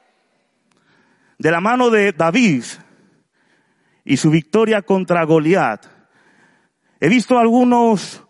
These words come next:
principios que nos pueden ayudar de cómo vencer a los gigantes que se levantan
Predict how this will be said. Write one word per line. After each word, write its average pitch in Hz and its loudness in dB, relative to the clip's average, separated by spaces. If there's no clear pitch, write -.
principios 196 -2
que 165 -4
nos 165 -4
pueden 247 -2
ayudar 220 -2
de 190 -4
cómo 226 -2
vencer 185 -2
a 170 0
los 175 -2
gigantes 214 -2
que 180 -4
se 185 -4
levantan 180 -4